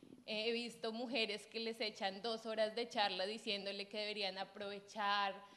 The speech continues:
reconocer su trabajo, que eso es mucho trabajo para ellas, deberían cobrar más,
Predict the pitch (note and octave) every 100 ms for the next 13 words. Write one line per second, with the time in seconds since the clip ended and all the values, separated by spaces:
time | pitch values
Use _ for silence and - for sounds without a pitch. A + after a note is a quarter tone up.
0 | - A3 G#3 G#3+ G#3 G3+ G3 A3 G3+ G3+
1 | F#3+ G#3 A#3 A3+ G#3 G#3 - G#3 G3+ F#3+
2 | G3+ G3+ G#3+ G#3 G3 F#3+ G3 G3 A#3 C4
3 | A#3 A3+ G#3+ G3+ F#3+ F#3+ F#3+ F#3+ A3 B3+